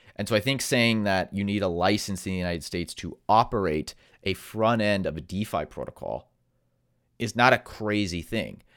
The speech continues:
That doesn't mean that you also have to collect the personal information and K Y C and all that of all your users. I think those are two different things. And Eric, again, kind of just assumes those are together.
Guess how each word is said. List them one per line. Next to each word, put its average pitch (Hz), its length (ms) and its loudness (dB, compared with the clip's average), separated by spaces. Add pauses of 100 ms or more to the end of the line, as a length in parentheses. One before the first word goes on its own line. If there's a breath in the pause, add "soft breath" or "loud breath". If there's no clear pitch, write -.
That 113 160 0
doesn't 147 280 4
mean 160 140 -2
that 131 80 -2
you 123 240 0
also 117 380 2
have 104 320 2
to 110 80 -8
collect 95 680 2 (580)
the 107 100 -4
personal 123 540 -2
information 113 640 -2
and 90 100 -8
K 110 220 0
Y 107 220 8
C 107 280 -2
and 92 80 -4
all 82 160 -4
that 82 220 0
of 82 160 -10
all 90 180 -4
your 78 120 -8
users. 78 420 -10 (200 soft breath)
I - 60 -14
think 127 120 -6
those 143 120 -2
are 110 80 2
two - 220 -6
different 101 340 -2
things. 80 260 -6 (220 soft breath)
And 92 240 -6
Eric, 117 320 6
again, 113 480 2 (240 soft breath)
kind 113 140 -2
of 101 60 -2
just 104 180 -4
assumes 123 420 -4
those 101 160 -4
are 87 80 0
together. 90 540 2